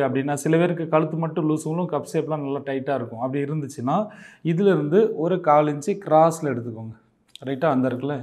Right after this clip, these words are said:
இதுலேருந்து கால் இன்ச்சு இப்படி கிராஸ்ல எடுத்துக்கோங்க. எடுத்துட்டிங்கன்னா கழுத்து மட்டும் நல்லா டைட்டா நின்னுக்கிறோம், cup ஷேப்பில் நல்ல loose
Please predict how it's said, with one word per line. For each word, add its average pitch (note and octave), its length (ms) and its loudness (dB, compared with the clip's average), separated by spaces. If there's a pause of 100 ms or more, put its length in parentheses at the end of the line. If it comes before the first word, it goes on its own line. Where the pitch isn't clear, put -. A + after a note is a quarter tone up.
(520)
இதுலேருந்து C#3+ 520 0 (480)
கால் C#3+ 220 6
இன்ச்சு C3+ 180 -6
இப்படி B2+ 220 -6
கிராஸ்ல C#3+ 500 2
எடுத்துக்கோங்க. A#2 420 -6
எடுத்துட்டிங்கன்னா C#3+ 500 -2
கழுத்து F3 320 6
மட்டும் D3 260 -4
நல்லா C#3+ 240 0
டைட்டா C3 300 -2
நின்னுக்கிறோம், B2+ 420 -2 (360)
cup D#3 200 -2
ஷேப்பில் E3+ 400 0
நல்ல C#3+ 120 0 (100)
loose C#3+ 180 -2